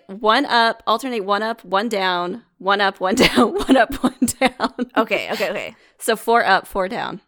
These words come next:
Speaker 1: All the
Speaker 2: Okay.
Speaker 1: way around. I think that'd be,
Speaker 2: How
Speaker 1: what do
Speaker 2: would
Speaker 1: you
Speaker 2: an
Speaker 1: think?
Speaker 2: octopus wear pants? Like this or like this?
Speaker 1: Oh, fuck. That's a great question.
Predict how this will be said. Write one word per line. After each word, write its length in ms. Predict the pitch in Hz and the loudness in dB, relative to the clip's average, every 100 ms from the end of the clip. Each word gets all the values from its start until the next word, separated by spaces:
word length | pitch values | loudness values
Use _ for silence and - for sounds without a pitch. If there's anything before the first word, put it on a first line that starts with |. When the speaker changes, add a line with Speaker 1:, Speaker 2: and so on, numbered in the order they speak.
| _ _ _ _ _ _ _ | _ _ _ _ _ _ _
Speaker 1:
All 100 | 190 | -2
the 40 | |
Speaker 2:
Okay. 100 | 180 | -2
Speaker 1:
way 40 | 147 | -4
around. 220 | 120 - - _ _ _ _ _ _ _ - - - _ _ | -8 -12 -18 _ _ _ _ _ _ _ -20 -20 -20 _ _
I 80 | 214 | -10
think 160 | 247 233 | -10 -6
that'd 180 | 269 | -4
be, 120 | 220 190 | -2 4
Speaker 2:
How 160 | 302 | 4
Speaker 1:
what 60 | - | 6
do 40 | 285 | 2
Speaker 2:
would 60 | |
Speaker 1:
you 40 | 226 | 0
Speaker 2:
an 60 | |
Speaker 1:
think? 120 | 214 226 | 0 0
Speaker 2:
octopus 420 | 247 240 214 196 | 0 -2 -8 0
wear 160 | 196 | 0
pants? 600 | 202 311 453 - - - | 0 -4 -4 -6 -8 -8
Like 200 | 214 196 | -4 -4
this 400 | 190 208 302 508 494 | -4 0 0 0 0
or 140 | 330 | 2
like 240 | 320 330 294 | 4 2 0
this? 800 | 466 605 226 131 220 - - _ _ - _ _ _ | 0 0 -2 -6 -16 -20 -20 _ _ -20 _ _ _
Speaker 1:
Oh, 140 | 156 131 | -10 -10
fuck. 400 | - - - - | -10 -12 -12 -18
That's 140 | - | -18
a 40 | - | -12
great 200 | - - | -12 -12
question. 480 | - - - - | -14 -16 -14 -14